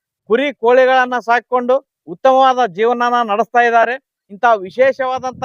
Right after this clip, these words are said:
ರೈತರು ಯಾವ ರೀತಿ ಬೆಳೆಸ್ತಾ ಇದ್ದಾರೆ, ಯಾವ ಪದ್ಧತಿಯಲ್ಲಿ ಬೆಳೆಸ್ತಾ ಇದ್ದಾರೆ, ಯಾವ ತರ ನಿರ್ವಹಣೆ ಮಾಡ್ತಾ ಇದ್ದಾರೆ, ಸಂಪೂರ್ಣ ಮಾಹಿತಿಯನ್ನು ಪಡೆಯೋಣ.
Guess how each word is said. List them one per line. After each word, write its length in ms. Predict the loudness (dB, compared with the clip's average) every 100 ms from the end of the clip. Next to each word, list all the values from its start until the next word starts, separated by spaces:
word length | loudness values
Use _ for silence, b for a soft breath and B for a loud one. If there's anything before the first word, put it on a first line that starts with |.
| -2
ರೈತರು 400 | -2 -2 -2 -2 -2 -18 _ _ _
ಯಾವ 420 | -4 0 2 2
ರೀತಿ 380 | 0 -6 -10 -10 -10 _ _ _ _
ಬೆಳೆಸ್ತಾ 420 | -2 -2 0 0
ಇದ್ದಾರೆ, 460 | 2 0 0 0
ಯಾವ 220 | 0 0 0
ಪದ್ಧತಿಯಲ್ಲಿ 580 | -4 -4 -4 -2 -2
ಬೆಳೆಸ್ತಾ 320 | 0 -2 2 0
ಇದ್ದಾರೆ, 340 | 2 2 4
ಯಾವ 200 | 2 2
ತರ 240 | 0 -2
ನಿರ್ವಹಣೆ 440 | -2 -2 -2 0 -2
ಮಾಡ್ತಾ 320 | -2 -2 -2
ಇದ್ದಾರೆ, 240 | 0 0
ಸಂಪೂರ್ಣ 380 | -2 -6 -2 0
ಮಾಹಿತಿಯನ್ನು 500 | 2 0 -2 -6 -8
ಪಡೆಯೋಣ. 340 | -6 -4 -2